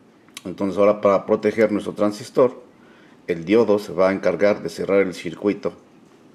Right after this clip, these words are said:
aquí en la bobina para que ese remanente de corriente se consuma aquí mismo y no nos dañe nuestro, ¿qué? Nuestro, ah,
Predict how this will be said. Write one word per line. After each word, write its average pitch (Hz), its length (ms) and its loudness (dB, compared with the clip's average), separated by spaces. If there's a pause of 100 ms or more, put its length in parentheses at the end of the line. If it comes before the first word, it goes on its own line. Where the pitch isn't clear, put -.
(880)
aquí 107 480 -6 (960)
en 85 140 -6
la 87 80 -6
bobina 117 480 0 (680)
para 107 280 2
que 113 280 0
ese 104 260 0
remanente 98 800 -2 (1800)
de - 80 -8
corriente 123 680 0 (380)
se - 160 -14
consuma 90 540 -8
aquí 101 240 -4
mismo 127 480 0
y 95 100 -6
no 92 160 -4
nos 92 200 -6
dañe 98 260 0
nuestro, 98 320 -8
¿qué? 127 220 -2 (800)
Nuestro, 87 460 -4
ah, 80 320 -12